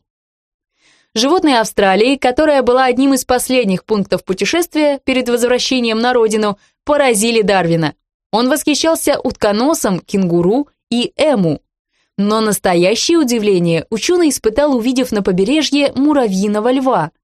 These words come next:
почти такого же, какие водятся в Европе, с такими же повадками – но с некоторыми внешними отличиями. Этот хищник принадлежит тому же роду, что европейский,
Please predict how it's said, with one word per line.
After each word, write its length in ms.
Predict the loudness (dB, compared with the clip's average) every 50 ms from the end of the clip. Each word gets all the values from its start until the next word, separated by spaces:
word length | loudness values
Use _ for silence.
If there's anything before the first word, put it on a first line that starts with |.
| _ _ _ _ _ _
почти 400 | -4 -2 -2 -2 -4 -4 -4 -4
такого 560 | 0 0 0 0 0 0 0 0 2 2 0
же, 120 | 0 0 0
какие 320 | 0 -2 -2 0 0 0
водятся 420 | 0 2 0 0 0 0 0 -2 0
в 40 |
Европе, 640 | 0 0 0 0 0 0 0 0 0 0 -2 -2 -2 -4 -10 -20 -20 -14
с 80 | -6
такими 400 | -4 -2 -2 0 0 -2 0 0
же 160 | 0 -2 -2
повадками – 800 | 0 0 0 2 2 2 2 0 0 0 0 2 2 2 0 -2 _ _ _ _ _
но 200 | -4 -2 0 0
с 140 | -2 -2 -2
некоторыми 680 | -2 0 0 0 0 0 0 0 0 2 2 2 2 0
внешними 540 | 0 0 0 0 0 0 0 -2 -2 0
отличиями. 760 | 0 -2 -2 -2 -2 -2 -2 -2 -2 -2 -2 -2 -4 -6 -8 -12 _ _ _ _ _ _ _ _ _ _ _ _ _ _
Этот 300 | -2 -2 0 0 -2 -4
хищник 480 | -4 -2 -2 -2 0 0 -2 -2 -2 -2
принадлежит 600 | -2 -2 0 0 0 0 0 0 0 -2 -2 -2
тому 320 | 0 0 0 0 0 0 0
же 140 | 2 2 2
роду, 240 | 2 0 0 0
что 160 | -2 -2 -2 -2
европейский, 880 | 0 0 0 0 -2 -2 0 0 0 0 -2 -2 -2 -2 0 0 -2